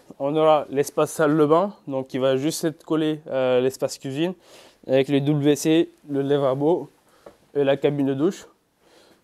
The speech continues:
Et de l'autre côté, ici complètement, on aura le côté nuit, avec le grand lit et les meubles.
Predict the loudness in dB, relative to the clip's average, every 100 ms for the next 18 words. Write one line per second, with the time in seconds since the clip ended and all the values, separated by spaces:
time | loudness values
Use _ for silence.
0 | _ -6 -4 -2 0 0 -2 -2 0 2
1 | 0 -4 -10 -10 -8 -4 -4 -2 -2 0
2 | -2 -2 -8 -10 -6 -2 0 -2 -8 -20
3 | -20 _ _ _ -20 -20 -10 -6 -6 -4
4 | -4 -2 -6 -8 _ _ _ _ _ _
5 | _ 2 2 2 0 -2 2 2 2 -2
6 | -4 -16 _ _ _ _ _ -10 -4 0
7 | 0 -2 -4